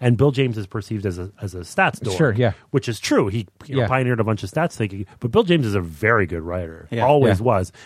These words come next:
Speaker 1: I read him, I started reading when I was eight. My dad gave me my
Speaker 3: Wow.
Speaker 1: first Bill James.
Speaker 2: Mm-hmm.
Speaker 1: Yeah, it was a precocious little nerdy motherfucker.
Speaker 2: Right.
Speaker 3: Yeah.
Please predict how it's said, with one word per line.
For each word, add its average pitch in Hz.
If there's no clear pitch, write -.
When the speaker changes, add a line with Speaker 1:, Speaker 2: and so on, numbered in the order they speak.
Speaker 1:
I 120
read 131
him, 131
I 113
started 143
reading 127
when 113
I -
was 95
eight. 98
My 98
dad 110
gave 110
me 104
my 95
Speaker 3:
Wow. 113
Speaker 1:
first 107
Bill 110
James. 107
Speaker 2:
Mm-hmm. 98
Speaker 1:
Yeah, 98
it -
was 92
a 101
precocious 98
little 92
nerdy 87
motherfucker. 82
Speaker 2:
Right. 113
Speaker 3:
Yeah. 110